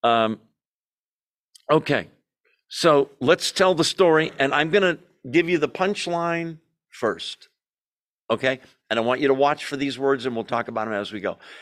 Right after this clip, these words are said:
Here they come. This woman will show you that great faith, which is what you want, folks. Great faith is, number one, properly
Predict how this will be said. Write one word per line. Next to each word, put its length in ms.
Here 180
they 140
come. 260
This 300
woman 420
will 140
show 360
you 360
that 360
great 520
faith, 600
which 180
is 140
what 180
you 140
want, 300
folks. 520
Great 300
faith 380
is, 260
number 260
one, 440
properly 960